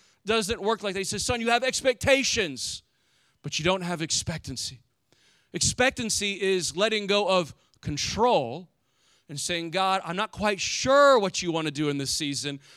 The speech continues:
but whatever you have in mind, that's what I want, that's what I'm after, it's what I'm praying for, it's what I'm pursuing." See, this man in Acts three, he had expectations, but I don't know if he got to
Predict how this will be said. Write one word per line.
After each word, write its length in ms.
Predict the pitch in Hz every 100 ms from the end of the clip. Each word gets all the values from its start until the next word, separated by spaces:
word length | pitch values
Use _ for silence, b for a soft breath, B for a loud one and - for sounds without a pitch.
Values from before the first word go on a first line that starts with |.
| b
but 120 | 156
whatever 340 | 156 180 175 165
you 300 | 151 202 214
have 280 | 202 196
in 160 | 180 170
mind, 440 | 196 175 131 135 b b b 101 98
that's 480 | 165 190 208 - - _
what 160 | 135 151
I 160 | 151
want, 500 | 143 147 220 262 - B B
that's 180 | - 143
what 200 | 143 156
I'm 140 | 143 -
after, 540 | 196 247 208 247 240 B B
it's 160 | - -
what 120 | 180
I'm 120 | 147
praying 440 | 143 - 220 233 240
for, 340 | 202 240 240 B B
it's 200 | 175 -
what 160 | 202 202
I'm 180 | 190
pursuing." 760 | - 175 160 - 180 165 120 113 _ _ _ b b
See, 160 | - 190
this 240 | 185 -
man 160 | 202 190
in 80 | 180
Acts 260 | 185 -
three, 140 | 190 170
he 120 | 185
had 120 | 185
expectations, 1500 | 190 - 202 175 - 240 254 - 208 123 101 - - - - _ _ _ _ _ _ _ _ _
but 120 | 135
I 40 | 147
don't 120 | 180
know 80 | 185
if 80 | 180
he 80 |
got 340 | 156 175 - -
to 240 | 156 147